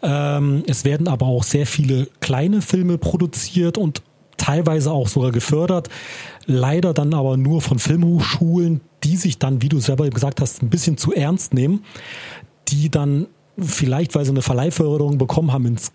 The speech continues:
Kino gebracht werden, aber wirklich ein bisschen lieblos ins Kino gebracht werden. Also da kümmert sich keiner drum. Die werden nicht richtig kuratiert, die werden nicht richtig beworben,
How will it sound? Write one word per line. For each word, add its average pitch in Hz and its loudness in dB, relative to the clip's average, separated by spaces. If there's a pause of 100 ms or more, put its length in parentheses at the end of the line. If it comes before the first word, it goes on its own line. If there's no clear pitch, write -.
Kino 170 0
gebracht 143 -2
werden, 156 0
aber 135 0
wirklich 135 0
ein 139 0
bisschen 131 0
lieblos 120 0
ins 110 -2
Kino 120 0
gebracht 117 -2
werden. 143 0
Also 123 -2
da 120 0
kümmert 175 0
sich - -2
keiner 135 0
drum. 147 0 (560)
Die 120 0
werden 143 2
nicht 139 -2
richtig 135 0
kuratiert, 165 0
die 139 0
werden 135 2
nicht 131 -2
richtig 135 -2
beworben, 156 2